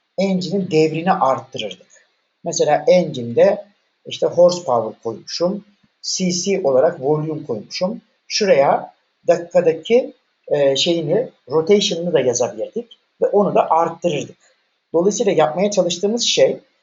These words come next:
bileşik objeleri aslında tek bir objenin şemsiyesi altında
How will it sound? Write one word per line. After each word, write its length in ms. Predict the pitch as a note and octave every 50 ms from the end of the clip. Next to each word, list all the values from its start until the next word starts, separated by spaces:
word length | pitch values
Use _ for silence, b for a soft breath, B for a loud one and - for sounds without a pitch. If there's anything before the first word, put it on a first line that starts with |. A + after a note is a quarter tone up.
| _ _ _ _
bileşik 520 | A#2+ D#3+ E3 F3 - - - - - -
objeleri 800 | D#3+ E3+ D#3+ D#3 - D#3+ D3 C#3+ D3+ B2+ C3 D#3+ G#3+ C4 - - _ _ _ _ _ _ _ _
aslında 360 | - D3 D3 D3 D#3 F#3+ G#3 G3+
tek 260 | - B3 B3 - -
bir 220 | G3+ F3 - -
objenin 380 | D3+ D#3+ D3+ D3+ D#3 D#3+ F#3+ A3
şemsiyesi 680 | - - F3+ E3+ D#3+ D#3 - - E3+ E3 D#3+ - - G#3+
altında 840 | - - C3+ C3 C3 B2+ - - B2+ B2+ C#3 G3 A#3+ D4 - -